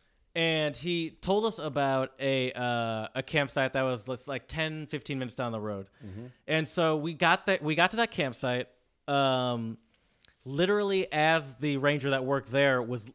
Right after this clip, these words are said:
Speaker 1: putting up the sign for the, like, reservations and leaving.
Speaker 2: Mm-hmm.
Speaker 1: <laughs> And so we're like, "Excuse me, do we, is there a,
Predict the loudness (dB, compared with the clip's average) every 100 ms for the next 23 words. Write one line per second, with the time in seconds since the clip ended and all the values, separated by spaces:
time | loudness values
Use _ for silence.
0 | -10 -2 -2 0 -4 -6 -6 0 0 -2
1 | -4 -2 -2 -2 -2 -4 -4 -4 -4 -4
2 | -8 -6 -4 -2 0 0 -2 -6 -12 -8
3 | -4 -2 0 -2 -6 -16 -16 -18 -20 -20
4 | _ 2 2 4 4 4 4 0 0 2
5 | 2 0 -2 -4 -4 -6 -6 -4 -2 -2
6 | -2